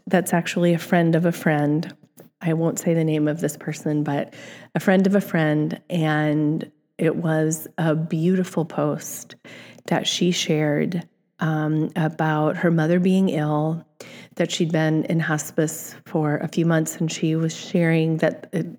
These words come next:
it was very obvious that this was her first time to kind of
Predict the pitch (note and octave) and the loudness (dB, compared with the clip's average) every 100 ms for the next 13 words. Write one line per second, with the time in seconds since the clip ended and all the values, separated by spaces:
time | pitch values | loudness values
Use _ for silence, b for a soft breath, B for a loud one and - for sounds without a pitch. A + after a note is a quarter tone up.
0 | - - - F#3 F3+ D3+ D#3+ D#3 E3 D#3+ | -10 -8 -4 -6 -2 0 0 0 0 0
1 | - G3+ D#3+ E3+ E3 D#3+ - D3+ - E3 | -2 -2 0 0 -2 -2 -2 -4 -2 0
2 | D#3+ E3 E3+ E3 | 0 0 -2 -2